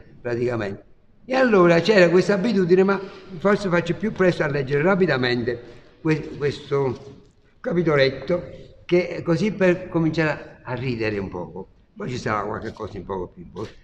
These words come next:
importante, senz'altro, di Sozza Preti, a pagina ottantasei. Ho fatto anche l'indice, tutta una cosa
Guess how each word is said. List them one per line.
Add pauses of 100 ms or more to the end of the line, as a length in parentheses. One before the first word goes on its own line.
(180)
importante,
senz'altro, (500)
di
Sozza
Preti, (200)
a
pagina
ottantasei.
Ho
fatto
anche
l'indice,
tutta
una
cosa